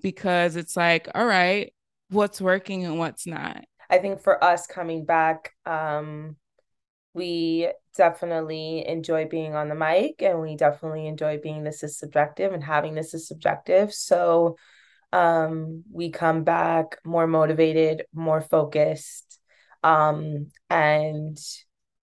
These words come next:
Speaker 2: just ready to work and ready to put out episodes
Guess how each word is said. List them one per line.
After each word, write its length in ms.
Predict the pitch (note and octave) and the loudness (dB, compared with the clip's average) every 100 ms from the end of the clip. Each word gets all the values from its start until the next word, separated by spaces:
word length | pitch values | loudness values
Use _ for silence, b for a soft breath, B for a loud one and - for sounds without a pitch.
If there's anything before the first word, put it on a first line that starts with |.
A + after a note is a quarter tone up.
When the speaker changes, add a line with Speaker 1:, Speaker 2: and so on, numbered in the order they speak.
| _ _ | _ _
Speaker 2:
just 380 | - E3+ - - | 4 4 4 2
ready 560 | E3 D#3+ E3 D#3+ D#3+ - - | 8 8 8 2 2 -2 -8
to 80 | F3 | -6
work 600 | D#3 D#3 F3 A3 - - | 2 6 6 4 0 -8
and 220 | E3+ E3+ D#3 | -4 -2 0
ready 460 | D#3 D#3+ D#3 D#3+ - - | 0 0 -2 -6 -10 -6
to 720 | D#3+ D#3 D#3 D3+ D3+ D3+ D#3 _ - | -4 -2 -4 -4 -4 -4 -6 _ 2
put 180 | G3 | 6
out 200 | F3 F3 - | 6 6 4
episodes 1040 | D#3 F3+ F3 - G3+ G#3 A3+ - - | 2 2 -2 4 6 6 2 -6 -20